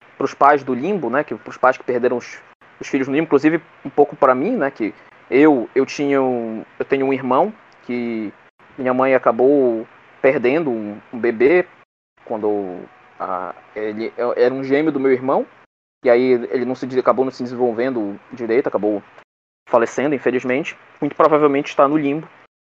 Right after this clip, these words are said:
E ele, ele, eu nu-, nunca mais vou poder reencontrar esse meu irmão, nunca mais vou poder vê-lo,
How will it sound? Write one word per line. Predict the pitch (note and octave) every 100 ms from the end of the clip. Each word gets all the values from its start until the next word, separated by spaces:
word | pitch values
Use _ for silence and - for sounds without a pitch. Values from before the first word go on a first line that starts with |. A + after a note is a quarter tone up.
| _ _ _ _ _ _ _ _ -
E | C#3 C3 B2+ B2 A#2+ A#2 A2+ A2+ A2+ G#2+ F#2+ F2 - _ _ _ _ _ _ _ _ _ -
ele, | D#3 D#3 F3 F#3 F3+ E3+
ele, | D3 D3+ D#3 F3 F3 E3+ E3 D#3 C3+ A#2+ A#2 A#2+ - _ _ _ _ _ _ _ _ -
eu | D#3+
nu-, | D#3+ F3
nunca | E3 C4 B3+
mais | F3+ G#3
vou | F#3
poder | E3 D#3+
reencontrar | D#3+ D3+ C#3+ - C#3 D#3+
esse | D#3 C#3+
meu | C3+
irmão, | B2 D3+ F#3
nunca | E3 -
mais | F3 E3
vou | D#3
poder | D3 C3 A#2+
vê-lo, | C3 G#3+ D3+